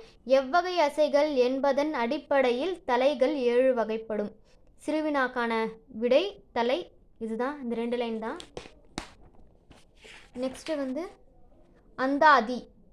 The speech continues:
என்றால் என்ன? இதுவும் நூத்தி எண்பத்தி மூணாம் பக்கத்துல தான் இருக்கு. அந்தாதி ஒரு பாடலின் இறுதி சீர் அல்லது அடியின் இறுதி பகுதி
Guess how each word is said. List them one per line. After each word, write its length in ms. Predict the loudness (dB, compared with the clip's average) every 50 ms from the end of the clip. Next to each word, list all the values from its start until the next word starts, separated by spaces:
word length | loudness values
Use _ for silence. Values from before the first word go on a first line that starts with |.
| _
என்றால் 480 | -4 -4 -2 -2 0 0 2 2 2 0
என்ன? 280 | -2 -4 -6 -8 -10 -10 -14 -20 -20 -18 -10
இதுவும் 460 | -8 -6 -2 -2 -2 -2 -2 -4 -4
நூத்தி 220 | -4 -6 -6 -4 -4
எண்பத்தி 360 | -4 -4 -2 -4 -4 -6 -6 -6
மூணாம் 200 | -6 -6 -8 -8 -8
பக்கத்துல 360 | -10 -10 -10 -8 -6 -6 -4
தான் 160 | -4 -4 -4
இருக்கு. 380 | -6 -8 -6 -4 -4 -4 -4 -6 -10 -18 -20 _ _ -20 -20 -20 -20 -20 -20 -20 -20 -20 -20 -20 -20 -20 -20 -20 -20 -20 -20 -20 -20 -20 -20 -20 -20 _ _ -20 -20 -20 -20 -20 -20 -20 -20 -20 -16 -8
அந்தாதி 880 | -6 -4 -2 -2 0 0 2 2 2 0 -2 -4 -6 -6 -6 -8 -12 -20 -20 _ _ -20 -20 _ -20 -20 _ _ -2
ஒரு 280 | 2 4 4 4 4
பாடலின் 760 | 0 2 4 6 8 8 8 6 4 2 2 0 -2 -4 -6 -10 -14 -16 -8
இறுதி 400 | -4 -2 -2 -2 0 0 -2 -2
சீர் 480 | -4 -6 -10 -8 -6 -6 -6 -6 -8 -12 -14 _
அல்லது 580 | -2 0 0 2 2 0 0 0 0 -2 -2 -4 -6
அடியின் 560 | -6 -4 -2 -2 0 0 0 0 0 -2 -2
இறுதி 360 | -2 -2 -2 -2 -2 -2 -4 -6
பகுதி 640 | -4 -2 -2 -2 -2 -2 -4 -4 -6 -6 -8 -10